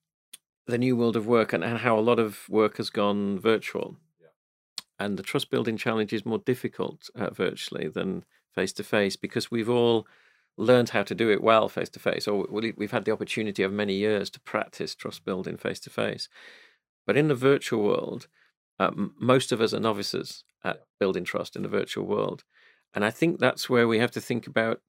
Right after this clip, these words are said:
Speaker 1: uh, making trust explicit. So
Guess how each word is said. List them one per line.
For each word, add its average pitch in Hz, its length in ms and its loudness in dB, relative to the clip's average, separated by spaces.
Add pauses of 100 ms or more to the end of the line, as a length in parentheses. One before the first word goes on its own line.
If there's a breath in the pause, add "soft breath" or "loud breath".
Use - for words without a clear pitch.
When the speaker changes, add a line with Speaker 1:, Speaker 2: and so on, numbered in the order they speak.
(120)
Speaker 1:
uh, 101 120 4
making 113 480 0
trust - 480 -4 (400)
explicit. - 720 -2 (800 soft breath)
So 117 500 4